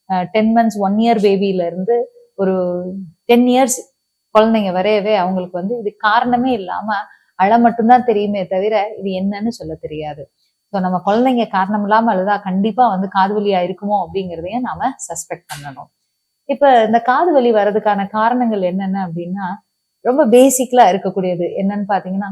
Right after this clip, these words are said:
காதுல ஏதாவது சின்ன சின்ன பொருட்களை அவங்க போட்டுட்டா கூட அதே மாதிரி வலி வரும்.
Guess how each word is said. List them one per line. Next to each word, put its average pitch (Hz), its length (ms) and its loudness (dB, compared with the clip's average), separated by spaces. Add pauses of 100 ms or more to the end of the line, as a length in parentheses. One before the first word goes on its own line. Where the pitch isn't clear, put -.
(100)
காதுல 269 300 4
ஏதாவது 208 380 0
சின்ன 247 220 0
சின்ன 226 220 -2
பொருட்களை 233 500 -2
அவங்க 190 300 -4
போட்டுட்டா 240 420 2
கூட 185 300 -2
அதே 175 260 -2
மாதிரி 165 240 -4
வலி 160 200 -4
வரும். 147 260 -6